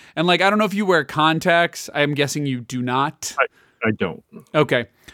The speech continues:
Speaker 1: But when you fall asleep with contacts in your eyes, especially someone like me who has, like, soft contacts that are disposables every thirty days, but I have, like, an astigmatism and I'm basically fucking blind. If I was in the Dark Ages, I'd be dead. Um, like, like,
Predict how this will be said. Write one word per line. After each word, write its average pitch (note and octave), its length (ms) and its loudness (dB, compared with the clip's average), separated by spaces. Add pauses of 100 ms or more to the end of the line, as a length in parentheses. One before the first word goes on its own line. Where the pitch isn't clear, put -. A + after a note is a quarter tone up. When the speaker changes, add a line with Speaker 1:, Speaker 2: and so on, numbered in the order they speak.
(180)
Speaker 1:
But F3+ 120 4
when F#3+ 100 4
you G#3 80 4
fall A3 200 4
asleep G#3+ 180 -2
with F3+ 100 2
contacts F3+ 420 2
in F#3 60 -2
your F3+ 80 0
eyes, F3+ 160 4
especially D#3 340 -2
someone D3 240 -2
like C3+ 200 -4
me D3+ 320 0
who C#3 160 0
has, C3 260 2
like, B2 180 -4
soft D#3 320 2
contacts D3+ 500 0
that C3+ 100 -2
are B2+ 80 -4
disposables D3 760 0
every C3+ 200 -2
thirty C3+ 240 -4
days, C3+ 240 0
but C3+ 100 -6
I C#3+ 100 2
have, D3+ 160 2
like, B2 220 -4
an A#2 80 -8
astigmatism D3+ 880 0
and B2+ 100 -2
I'm B2 140 -4
basically B2+ 360 -2
fucking A2 360 -6
blind. C#3 320 4
If C3 80 -2
I B2 60 2
was A#2+ 160 -2
in A2+ 80 0
the A2 80 -4
Dark C3+ 260 4
Ages, A#2 240 0
I'd A2 120 -4
be G#2 100 -8
dead. C#3 420 0 (460)
Um, C#3+ 580 2 (1120)
like, D3 600 2 (640)
like, D3+ 440 2